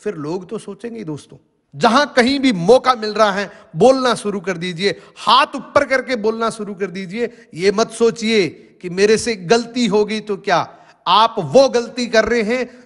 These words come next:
जो इस दुनिया के हर बड़े motivational speaker ने करी है, आप वो गलती कर रहे हैं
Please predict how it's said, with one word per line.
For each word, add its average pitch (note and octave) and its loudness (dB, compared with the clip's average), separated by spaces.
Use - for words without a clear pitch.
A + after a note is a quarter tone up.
जो F3 -8
इस E3 -8
दुनिया G3+ -2
के B3+ -2
हर D4+ 4
बड़े A3 2
motivational G#3 -4
speaker F3+ -10
ने F3+ -10
करी E3 -8
है, C#3+ -12
आप E3 0
वो C4+ 8
गलती B3 -4
कर A3 2
रहे A3+ 0
हैं B3+ 0